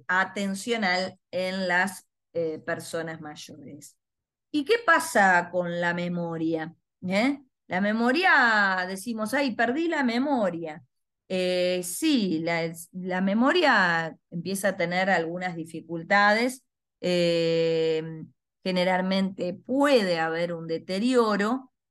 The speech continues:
¿eh? y se reduce la velocidad del procesamiento de la información. Y la memoria tiene,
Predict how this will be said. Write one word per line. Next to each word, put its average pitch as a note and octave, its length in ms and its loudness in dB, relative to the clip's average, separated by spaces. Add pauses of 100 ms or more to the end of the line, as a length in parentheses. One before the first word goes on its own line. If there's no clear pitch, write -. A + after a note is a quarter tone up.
¿eh? F#3+ 400 -4
y C4 200 0
se C4 220 0
reduce B3+ 600 -2
la A3+ 120 2
velocidad G3 640 -2
del A3 240 0
procesamiento F#3 1200 -2
de D#3 140 -4
la D#3 60 -6
información. D#3 1120 -10 (540)
Y A3 720 -2
la G#3+ 140 4
memoria C#4 520 0
tiene, B3 480 -4